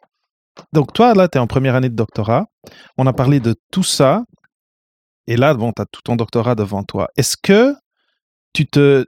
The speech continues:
donnes des objectifs, disons, par semaine, par mois, de, de, de, de tisser des liens professionnels ? Est-ce que t'as un, un plan pour ne pas tomber un peu dans le trou, euh,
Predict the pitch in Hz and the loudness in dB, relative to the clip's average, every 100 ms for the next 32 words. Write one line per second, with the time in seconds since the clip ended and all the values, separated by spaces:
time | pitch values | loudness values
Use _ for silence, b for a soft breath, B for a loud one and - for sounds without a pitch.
0 | _ 196 214 160 156 127 131 - 156 151 | _ 2 4 4 2 2 0 0 -2 -2
1 | 110 104 123 117 117 - 127 104 113 - | -6 -6 -6 -4 -4 -2 -2 -2 -6 -2
2 | 131 107 117 117 120 - 113 117 113 104 | -2 0 -2 -2 -4 -10 -6 -2 -2 -2
3 | 87 101 110 95 78 - _ _ 165 - | -6 -6 -4 -4 -6 -12 _ _ -20 -12
4 | 123 107 117 - - - 131 123 - _ | -10 -6 -8 -8 -10 -2 -2 -2 -8 _
5 | 110 120 110 110 113 110 - - - 113 | -6 -2 0 0 -2 -4 -8 -10 -8 -6
6 | 107 - 113 113 120 123 b b _ 117 | -6 -4 -2 -2 -2 -6 b b _ -6
7 | - 170 156 151 143 135 135 120 - 135 | -2 0 2 2 2 2 0 0 2 2
8 | 127 127 147 - - 123 123 - _ - | 2 -2 -10 -10 -4 -4 -4 -10 _ -14
9 | - 139 - 170 180 - - 147 143 165 | -4 -4 0 2 2 -2 -2 0 4 4
10 | 147 165 147 135 123 - - 147 151 131 | 4 2 2 2 0 -2 -4 0 2 2
11 | 117 | 2